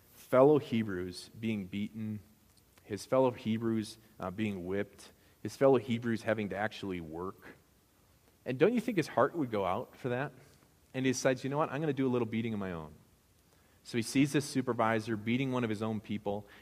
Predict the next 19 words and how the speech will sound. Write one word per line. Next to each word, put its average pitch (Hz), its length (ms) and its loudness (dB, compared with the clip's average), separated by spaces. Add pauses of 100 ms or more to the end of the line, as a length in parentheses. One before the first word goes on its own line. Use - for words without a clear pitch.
(120)
and 120 80 -2
he 117 60 2
thinks 202 300 0
to 117 120 -4
himself, 95 480 -4
"There's 98 220 -8
no 113 140 0
witnesses, 98 880 -6 (1040)
so - 120 -8
there's 104 220 -4
no 110 160 2
murder, 95 600 0 (920)
there's 98 180 -6
no 98 140 -2
sin." 82 420 -8 (220)
But 85 140 -4
what's 98 180 -4
the - 80 -8
problem? 73 380 -6